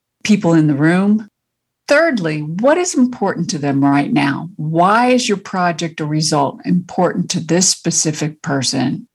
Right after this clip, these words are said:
If you don't know any of these three topics, work to understand them better. Sometimes you find something simple about a naysayer. Maybe they just want to be included in the process,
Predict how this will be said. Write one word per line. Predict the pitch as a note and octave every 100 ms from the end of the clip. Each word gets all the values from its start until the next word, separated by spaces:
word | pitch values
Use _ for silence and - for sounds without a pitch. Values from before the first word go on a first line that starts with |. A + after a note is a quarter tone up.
| -
If | E3+ G3+ G3+ B3+
you |
don't | B3 A#3 A#3 -
know | F3 D#3+ D3+ C3+
any | E3 F#3 G#3
of | F3+
these | D#3 E3 F3 -
three | - D#3+ D#3 D#3 D#3
topics, | - E3+ E3+ D3+ B2+ - - _ _
work | G3+ E3+ G#3 A3 -
to | - F3
understand | E3+ D#3+ D3+ - D#3+ D3 C#3+ C#3
them | C#3 C3+
better. | C3+ - - D#3 - _ _ _ _ _ _ -
Sometimes | - - D#4+ G#4 C4+ A#3 F#3
you | F#3
find | - E3+ D3+ D3 D3
something | - F3+ F3+ G#3
simple | - - F3 D#3+ E3
about | D3+ C#3+ C#3+
a |
naysayer. | C#3 C#3 C#3 C3+ - - G2 - E3+ - _ -
Maybe | A3 C#4 E4+
they | D4+
just | G3+ G#3 -
want | E3 E3
to |
be | E3+ D3+
included | C#3+ C#3 - F#3+ F3+ D#3+
in | C#3+
the | C#3
process, | C#3 C#3+ C3+ C3 - C#3+ D3 - -